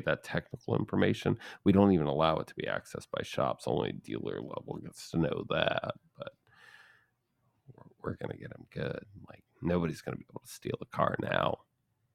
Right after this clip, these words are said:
Doesn't make any sense because still there's gonna be a dealership and still they're gonna hire a mechanic, right? That mechanic's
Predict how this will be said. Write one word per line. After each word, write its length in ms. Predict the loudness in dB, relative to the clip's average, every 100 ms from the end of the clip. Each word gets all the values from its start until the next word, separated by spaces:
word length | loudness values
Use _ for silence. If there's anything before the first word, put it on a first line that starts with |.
| _ _ _ _ _ _ _ _ _ _ _ -20 -20 _ _ _ _ _ _ 4
Doesn't 280 | 6 8
make 180 | 6 8
any 120 | 6
sense 320 | 6 2 -6 -8
because 240 | -12 -12
still 420 | -14 6 10 10
there's 220 | 8 4
gonna 120 | 4 4
be 120 | 4
a 80 | 2
dealership 500 | 2 0 0 -2 -4
and 80 | -6
still 240 | -4 -2
they're 120 | 0
gonna 160 | 0 2
hire 260 | 6 8 10
a 40 |
mechanic, 520 | 6 4 0 -2 -4
right? 280 | 0 2 2 -2 -16 -18 -4
That 120 | -2
mechanic's 640 | -2 0 6 8 8 4